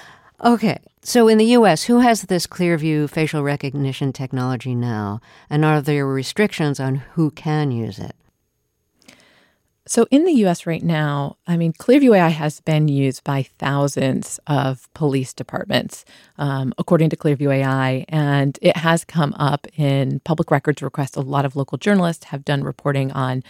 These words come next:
Speaker 2: um, their local departments using it. They have a contract with the Department of Homeland Security. Um, they have a contract with the F B I, uh, and they have received funding from both the Army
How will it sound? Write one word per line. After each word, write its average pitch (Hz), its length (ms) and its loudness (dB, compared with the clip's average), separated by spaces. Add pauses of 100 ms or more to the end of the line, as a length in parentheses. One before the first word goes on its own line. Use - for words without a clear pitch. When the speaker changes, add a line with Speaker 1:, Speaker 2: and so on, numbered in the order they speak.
(360)
Speaker 2:
um, 135 460 -4
their 139 180 2
local 135 260 -4
departments 143 560 -6
using 139 300 -2
it. - 200 -6 (560)
They 151 440 2
have 147 240 -4
a - 40 -4
contract 143 540 -4
with 143 300 -6
the 135 100 -2
Department 139 520 -6
of 120 100 -8
Homeland 175 480 0
Security. 156 680 -2 (380)
Um, 135 500 -4 (140)
they - 80 -8
have 143 180 -6
a 143 40 -4
contract 135 480 -6
with - 140 -6
the 139 180 -6
F - 180 -8
B 139 140 -2
I, 151 460 2 (420)
uh, 135 480 -6 (100)
and 135 640 0 (120)
they 147 180 2
have 143 180 0
received 151 300 -6
funding 147 320 0
from 143 240 0
both 135 240 -2
the - 160 -4
Army 143 560 0